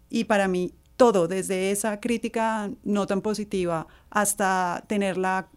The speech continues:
como la disciplina de todos los fines de semana, a veces entre semana venir y grabar y tener el chat y estar pendiente, que se te ocurran temas. Y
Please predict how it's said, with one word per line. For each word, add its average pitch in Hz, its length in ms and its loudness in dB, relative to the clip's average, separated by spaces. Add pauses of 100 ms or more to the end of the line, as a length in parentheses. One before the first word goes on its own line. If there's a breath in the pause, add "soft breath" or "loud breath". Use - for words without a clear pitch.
(120)
como 220 160 -4
la 208 80 2
disciplina 202 560 0
de 214 180 -4
todos 202 180 0
los 196 120 0
fines 190 180 0
de 190 80 -4
semana, 185 380 0
a - 20 0
veces 175 220 -2
entre 185 220 -2
semana 185 280 2
venir 196 340 0
y 196 60 -4
grabar 185 540 -4 (380 loud breath)
y 202 240 -2
tener 196 260 -2
el 180 80 0
chat 214 320 0
y 190 40 0
estar 185 260 -2
pendiente, 208 480 -2
que 202 100 -4
se 190 80 -6
te 185 100 -6
ocurran 185 280 -4
temas. 202 500 0
Y 170 280 -4